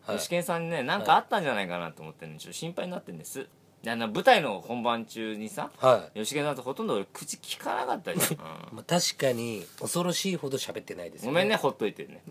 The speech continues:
Speaker 2: いや、お互い、
Speaker 1: あのね、
Speaker 2: 俺も悪いですけど。
Speaker 1: ちょっと心配してたの、本当は。
Speaker 2: ああ。
Speaker 1: だけどね、
Speaker 2: うん。
Speaker 1: あの、本番前にさ、
Speaker 2: はい。
Speaker 1: 暗闇の中でさ、
Speaker 2: うん。
Speaker 1: あの、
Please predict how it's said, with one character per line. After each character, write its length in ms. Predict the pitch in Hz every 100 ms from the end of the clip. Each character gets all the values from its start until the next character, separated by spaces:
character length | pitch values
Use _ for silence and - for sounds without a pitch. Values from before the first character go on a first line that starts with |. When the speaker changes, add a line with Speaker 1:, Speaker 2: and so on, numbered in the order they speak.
| -
Speaker 2:
い 160 | 139 117
や、 160 | 127
お 80 | 120
互 460 | 123 139 131 131 123
い、 60 | 120
Speaker 1:
あ 160 | 131
の 60 | 151
ね、 100 | 135
Speaker 2:
俺 180 | 127 -
も 100 | 143
悪 180 | 139 139
い 80 | 127
で 80 |
す 80 | 95
け 80 | -
ど。 60 | 269
Speaker 1:
ち 20 |
ょ 0 |
っ 40 |
と 60 | 208
心 220 | 180 208
配 180 | 262 240
し 40 |
て 60 | -
た 160 | - 90
の、 100 | - -
本 120 | 101
当 120 | - 98
は。 60 |
Speaker 2:
あ 40 | -
あ。 440 | - - 95 90 -
Speaker 1:
だ 140 | 160
け 80 | 160
ど 100 | 107
ね、 260 | 95 110 151
Speaker 2:
う 40 | 120
ん。 220 | 113 104
Speaker 1:
あ 60 |
の、 380 | 101 95 92 90 - -
本 280 | - 180 233
番 180 | 233 233
前 200 | 190 104
に 140 | 85
さ、 260 | - 82 -
Speaker 2:
は 180 | 123 101
い。 160 | 78 - -
Speaker 1:
暗 280 | - 135 160
闇 260 | 165 165
の 120 | 160
中 260 | 156 156 104
で 100 | 80
さ、 280 | - 85 -
Speaker 2:
う 40 | 139
ん。 220 | 117 80
Speaker 1:
あ 100 | 87
の、 300 | 80 78 71